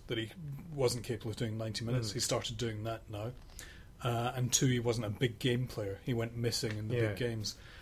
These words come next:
Speaker 1: But they played Aberdeen at the weekend, uh, who, you know, they're vying with at the top of the, the league,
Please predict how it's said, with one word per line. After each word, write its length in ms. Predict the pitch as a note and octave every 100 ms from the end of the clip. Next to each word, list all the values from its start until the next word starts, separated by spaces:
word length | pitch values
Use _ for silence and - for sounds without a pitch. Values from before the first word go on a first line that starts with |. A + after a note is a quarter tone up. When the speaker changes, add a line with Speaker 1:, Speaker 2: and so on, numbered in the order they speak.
| -
Speaker 1:
But 100 | C3
they 80 | A#2
played 340 | - D3 A#2+
Aberdeen 560 | A#2+ A2+ G#2 B2 A2+ G#2+ -
at 80 | A#2
the 80 | G2+
weekend, 560 | B2 - B2 B2 B2+ - -
uh, 400 | A2+ A2 A2 A2 G2+
who, 260 | A2 G#2+ G#2+
you 80 | A#2
know, 140 | G#2+
they're 160 | A2 A2
vying 420 | G#2 A2+ A2+ A2
with 240 | A2 A2
at 60 | A#2+
the 80 | A2+
top 240 | - A2
of 60 | A2+
the, 140 | G#2
the 140 | G#2+ A2
league, 300 | A2+ A2+